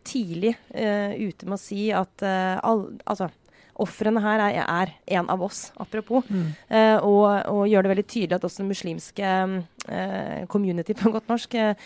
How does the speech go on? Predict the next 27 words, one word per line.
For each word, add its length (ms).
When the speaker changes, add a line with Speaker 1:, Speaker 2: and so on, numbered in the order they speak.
Speaker 1:
er 320
en 220
like 260
stor 320
og 80
sentral 320
del 140
av 80
samfunnet 340
som 140
alle 100
andre. 380
Og 120
det 280
tenker 180
jeg 160
er 160
uhyre 480
viktig. 300
Og 80
så 140
være, 180
bare 220
sånn, 80
markere 480
det, 160
og 400